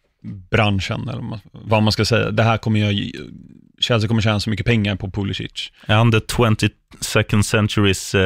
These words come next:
Speaker 2: eh, Freddie Adu?
Speaker 1: Ja, förhoppningsvis är han lite bättre än Freddie Adu.
Speaker 2: Ja.
Speaker 1: Men, <laughs> eh, precis.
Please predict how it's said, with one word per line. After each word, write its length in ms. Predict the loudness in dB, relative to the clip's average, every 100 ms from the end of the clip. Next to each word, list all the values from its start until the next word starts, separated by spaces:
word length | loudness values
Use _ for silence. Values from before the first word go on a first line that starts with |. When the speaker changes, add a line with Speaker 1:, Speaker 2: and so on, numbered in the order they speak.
| 2
Speaker 2:
eh, 60 | -2
Freddie 440 | -2 0 2 2
Adu? 340 | 2 0 -2 -6 -16 _ _ _ _ -8
Speaker 1:
Ja, 340 | -4 -2 -4 -4
förhoppningsvis 520 | -4 -2 -2 -2 -2
är 40 |
han 100 | -2
lite 160 | -2 -2
bättre 320 | -4 -4 -6
än 100 | -6
Freddie 220 | -4 -4
Adu. 160 | -4 0
Speaker 2:
Ja. 240 | 0 2
Speaker 1:
Men, 160 | 2 2 2
<laughs> 40 | 0
eh, 60 | -2 -6 -20 _ 0
precis. 420 | 0 0 -4